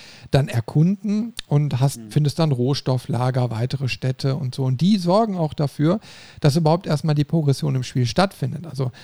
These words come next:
Speaker 1: dass, dass die nächsten Events, äh, ähm, zutage tre-, treten. Also, dass, dass irgendwie was passiert. Unabhängig von der Wettersituation, die sowieso deinen alltäglichen Sp-,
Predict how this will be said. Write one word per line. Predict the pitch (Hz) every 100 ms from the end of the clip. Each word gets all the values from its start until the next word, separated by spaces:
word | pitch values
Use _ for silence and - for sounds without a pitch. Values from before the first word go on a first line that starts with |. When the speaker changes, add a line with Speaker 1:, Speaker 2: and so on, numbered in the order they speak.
| -
Speaker 1:
dass, | 135 120
dass | 139 131
die | 143
nächsten | 139 151 - 175
Events, | 139 123 135 190 - - - -
äh, | 147 147 - -
ähm, | 147 147 165 165 147
zutage | - 143 127 117 123 127
tre-, | - 170
treten. | - 127 131 147 135
Also, | 139 139
dass, | 156 135 -
dass | 165 180
irgendwie | 196 156 147 135
was | 139
passiert. | - 135 - 160 135 - _ _ _ _ _ -
Unabhängig | 254 262 165 123 123 151 262 - - _ _ _ _ _
von | - 165
der | 156 135
Wettersituation, | 208 190 143 123 - 131 123 - 135 139
die | 139
sowieso | 135 139 139 139 196
deinen | 165 143 147
alltäglichen | - 143 143 139 135 139 135
Sp-, | - -